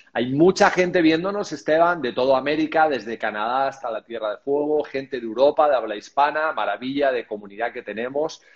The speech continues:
Y han dejado muchas preguntas que no vamos a poder responder, por ejemplo, por el tiempo,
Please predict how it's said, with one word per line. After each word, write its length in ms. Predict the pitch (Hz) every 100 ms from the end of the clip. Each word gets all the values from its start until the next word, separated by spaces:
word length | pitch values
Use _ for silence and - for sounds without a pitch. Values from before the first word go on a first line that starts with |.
| _ _ _
Y 120 | 113
han 120 | 123
dejado 380 | 147 147 170 165
muchas 340 | 147 160 175 -
preguntas 520 | 147 147 160 175 -
que 120 | 127
no 100 | 127
vamos 260 | 143 147 143
a 120 | 120
poder 420 | 113 127 135 - -
responder, 840 | 117 113 - 104 104 123 147 143
por 160 | 113 104
ejemplo, 640 | 113 127 131 143 147 147 - _ _ -
por 160 | 101
el 160 | 101 98
tiempo, 840 | 127 143 143 147 143 147 147 -